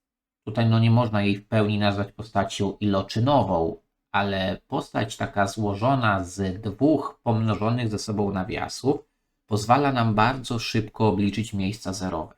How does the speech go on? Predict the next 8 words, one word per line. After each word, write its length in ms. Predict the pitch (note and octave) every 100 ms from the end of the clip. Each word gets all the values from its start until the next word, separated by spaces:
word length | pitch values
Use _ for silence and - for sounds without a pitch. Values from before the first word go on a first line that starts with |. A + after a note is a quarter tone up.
| _ _ _ _ _ -
Dlatego, 520 | A2 G#2 C3+ D#3+ D3
że 140 | G#2 G2
jeśli 680 | G#2 A2+ - G2+ G2 - _ -
mielibyśmy 680 | A2+ B2+ B2 G#2+ G#2 G2+ G2
wyzerować 920 | A#2 A#2+ A#2+ A2+ A2 - - - - _
całe 240 | - G2+ C3
to 140 | D3+
wyrażenie, 720 | D3 C#3 B2+ A2+ F#2+ F#2+ A2